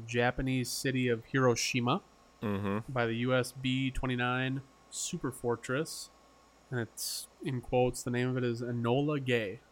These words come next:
Speaker 1: That's the name of the
Speaker 2: That was the
Speaker 1: plane.
Speaker 2: plane that
Speaker 1: Yeah.
Speaker 2: dropped it, yeah.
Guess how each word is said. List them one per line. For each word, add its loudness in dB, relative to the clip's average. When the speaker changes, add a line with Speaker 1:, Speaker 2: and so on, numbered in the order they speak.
Speaker 1:
That's -12
the -4
name -2
of -2
the 0
Speaker 2:
That 10
was 6
the 8
Speaker 1:
plane. 4
Speaker 2:
plane 2
that 2
Speaker 1:
Yeah. -6
Speaker 2:
dropped 4
it, 0
yeah. -2